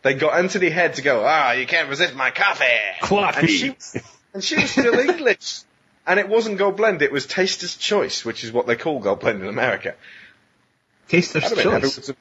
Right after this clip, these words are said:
Speaker 1: Freeze-dried Taster's Choice. He springs the serious gourmet shit on me.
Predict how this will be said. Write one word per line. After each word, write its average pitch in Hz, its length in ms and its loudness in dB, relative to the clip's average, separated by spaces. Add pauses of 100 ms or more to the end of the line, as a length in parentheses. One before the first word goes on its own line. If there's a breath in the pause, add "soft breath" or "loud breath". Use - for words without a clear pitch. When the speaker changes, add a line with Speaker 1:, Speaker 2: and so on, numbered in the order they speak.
(300)
Speaker 1:
Freeze-dried 190 500 2
Taster's 220 360 0
Choice. - 520 -2 (200 soft breath)
He 175 80 2
springs 156 360 -2
the 131 80 -4
serious 139 380 0
gourmet 135 440 2
shit 120 260 -4
on 87 200 -8
me. 80 180 -16